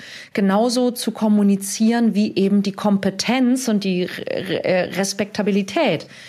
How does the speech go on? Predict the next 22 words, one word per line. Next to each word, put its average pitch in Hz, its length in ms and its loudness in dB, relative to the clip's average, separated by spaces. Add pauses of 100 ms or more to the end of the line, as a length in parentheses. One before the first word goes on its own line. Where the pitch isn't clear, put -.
(200)
Und 208 180 0
was 220 200 -2
ich - 280 -2
gemerkt 269 600 0
habe, 226 340 0
ist, - 480 -4 (420)
ähm, 202 540 2
wenn 196 500 0
es 190 320 -2
jetzt 185 480 0
um 180 360 4
zum 180 140 -4
Beispiel 170 320 0
das 160 140 -6
Thema, 170 340 -2
wie 196 100 0
präsentiere 190 680 0
ich 196 180 -2
mich - 260 -2
online 170 680 0 (340)
geht, 180 420 0 (320)
ähm, 180 420 2